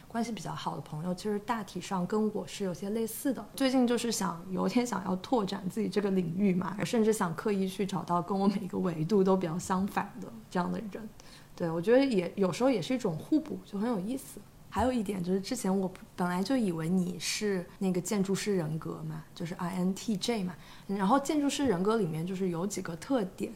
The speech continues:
他可能就会比较刻薄，或者说他其实对很多事情比较专断，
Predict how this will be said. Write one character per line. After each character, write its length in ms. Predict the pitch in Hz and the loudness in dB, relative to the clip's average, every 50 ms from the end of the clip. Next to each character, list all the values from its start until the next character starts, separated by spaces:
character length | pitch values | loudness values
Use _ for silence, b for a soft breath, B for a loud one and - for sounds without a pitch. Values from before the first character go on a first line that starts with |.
| - - | -10 -10
他 100 | - 240 | -10 -4
可 140 | 226 226 190 | 0 2 2
能 140 | 170 170 | 2 4
就 100 | 180 240 | 4 4
会 140 | 233 254 262 | 6 6 6
比 160 | 247 - 175 | 4 4 0
较 420 | 170 - 180 190 185 180 180 180 180 - | 0 2 4 4 4 4 2 0 -4 -6
刻 320 | - - - - 403 226 | -10 0 4 6 6 6
薄， 420 | 185 - - 170 170 165 185 - - - - | 4 2 -2 -4 -2 -4 -6 -8 -10 -8 0
或 120 | - 254 226 | 4 6 6
者 80 | 202 | 6
说 220 | 190 - 214 208 208 | 6 4 0 0 0
他 280 | 208 220 220 220 220 220 B B B B - | 0 -2 -2 -2 -2 -4 B B B B -10
其 160 | - - 196 | -6 -4 -2
实 120 | 185 254 247 247 - | -2 -2 -4 -2 0
对 180 | 277 269 247 | 2 2 2
很 180 | 220 - 185 156 | 2 0 -2 -2
多 160 | 156 170 185 | -2 -2 -4
事 200 | 190 - - 269 | -4 -2 -4 -4
情 260 | 233 - 180 170 196 | -4 -2 -2 -2 -2
比 100 | 190 - | -2 -2
较 120 | 160 151 165 | -2 -2 -2
专 400 | 156 - 220 214 208 208 226 226 | 0 0 2 2 4 2 2 2
断， 280 | 220 269 226 180 185 | 4 2 2 2 -2